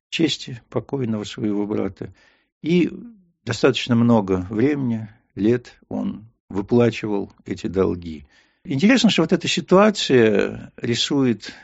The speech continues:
конечно, личность Достоевского, и в какой-то мере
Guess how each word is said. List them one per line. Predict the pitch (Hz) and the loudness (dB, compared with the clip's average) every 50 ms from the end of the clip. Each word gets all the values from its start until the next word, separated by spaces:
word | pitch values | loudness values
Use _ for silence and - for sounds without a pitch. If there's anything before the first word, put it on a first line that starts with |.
| _ _ _ | _ _ _
конечно, | _ - 110 110 110 110 107 101 - - - 110 104 98 101 - - - - - - - - - - | _ -4 -2 0 2 0 0 -2 -4 -8 -8 -6 -6 -6 -6 -6 -6 -8 -10 -12 -14 -14 -14 -14 -8
личность | - 107 113 113 - 127 113 101 107 | -2 -2 -2 -2 0 -2 -2 -2 -2
Достоевского, | 110 98 - _ 135 135 151 180 175 - - - 143 135 | -8 -10 -2 _ 2 2 2 2 -2 -4 -6 -2 0 0
и | 127 - - 143 127 123 120 117 - | 0 -2 -2 -4 -2 0 0 0 -2
в | - 127 127 113 107 - _ | -4 -6 -8 -8 -8 -12 _
какой-то | - 123 - 160 156 147 - 160 | -12 -8 -4 -4 -6 -4 -4 -6
мере | 143 147 151 160 165 160 165 165 156 | -6 -4 -4 -2 0 0 0 0 -2